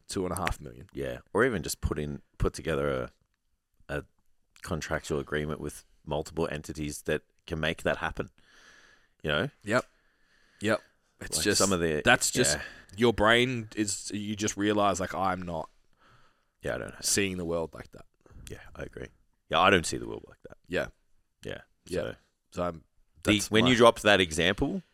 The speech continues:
Speaker 2: of the dude that, like, just went and took, like, you know, who speaks, who's bilingual,
Speaker 1: Oh,
Speaker 2: and then
Speaker 1: yeah,
Speaker 2: it's
Speaker 1: the
Speaker 2: like,
Speaker 1: skin
Speaker 2: "What's,"
Speaker 1: cream in
Speaker 2: yeah,
Speaker 1: Thailand.
Speaker 2: and then it was
Speaker 1: Yeah.
Speaker 2: just like, "Who's in marketing? Who's this?" He's like, "Cool, I just created a business. I'll take twenty percent. You guys sort it out," kind of thing. I was like,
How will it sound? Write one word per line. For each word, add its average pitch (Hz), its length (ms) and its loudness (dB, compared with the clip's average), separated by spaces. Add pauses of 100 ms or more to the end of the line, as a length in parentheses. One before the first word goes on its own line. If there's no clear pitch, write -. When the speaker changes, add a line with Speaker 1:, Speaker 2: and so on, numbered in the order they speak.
(180)
Speaker 2:
of 85 180 2
the 87 100 -2
dude 98 320 0
that, 67 140 0
like, 73 180 -2
just - 240 -4
went 78 160 -2
and - 80 -14
took, - 240 -6
like, 69 300 -4 (840)
you 78 80 0
know, 62 140 -2 (360)
who 85 440 0
speaks, - 580 -2
who's 90 180 -2
bilingual, 90 680 6
Speaker 1:
Oh, 107 200 8
Speaker 2:
and 101 160 4
then 87 80 6
Speaker 1:
yeah, 90 40 4
Speaker 2:
it's 98 80 2
Speaker 1:
the 95 60 6
Speaker 2:
like, 90 60 6
Speaker 1:
skin 98 120 4
Speaker 2:
"What's," 92 140 6
Speaker 1:
cream 104 140 2
in 98 100 -2
Speaker 2:
yeah, 127 120 8 (220)
Speaker 1:
Thailand. 113 60 8
Speaker 2:
and 113 80 4
then 117 140 6
it - 40 4
was 104 80 6
Speaker 1:
Yeah. 101 60 4
Speaker 2:
just 107 160 4
like, 95 140 6
"Who's 107 200 4
in 98 100 2
marketing? 98 400 6
Who's 95 160 2
this?" 123 180 2
He's 87 100 0
like, 92 120 6
"Cool, 95 180 4
I 82 60 8
just 80 120 -2
created 87 300 4
a 85 40 0
business. 101 380 2
I'll 80 100 4
take 82 180 0
twenty 87 200 0
percent. 113 380 2
You 87 80 -4
guys 82 200 2
sort 82 260 2
it 87 60 4
out," 113 160 2
kind 117 160 4
of 120 60 0
thing. 180 160 0
I 107 60 6
was 90 140 2
like, 85 280 2